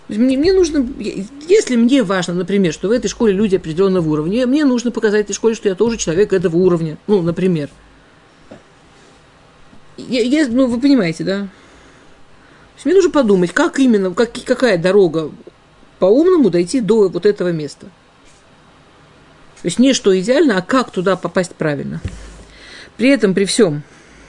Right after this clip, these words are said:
а, понятно, что нужен мусар.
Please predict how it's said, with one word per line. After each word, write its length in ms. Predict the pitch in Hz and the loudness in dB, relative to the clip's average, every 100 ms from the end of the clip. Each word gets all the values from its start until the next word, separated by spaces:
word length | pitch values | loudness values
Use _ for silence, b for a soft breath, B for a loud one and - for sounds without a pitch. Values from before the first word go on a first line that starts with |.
| B - - - _ _ _ _ - _ - - | B -20 -20 -20 _ _ _ _ -20 _ -18 -4
а, 380 | 165 147 139 143 - - _ - B B B B - | 0 0 0 -4 -10 -20 _ -20 B B B B -2
понятно, 400 | 190 208 185 165 | 2 2 0 -2
что 160 | - | -2
нужен 300 | 175 160 156 | 0 0 -2
мусар. 500 | 156 - 160 180 262 | -2 -2 -2 -2 -2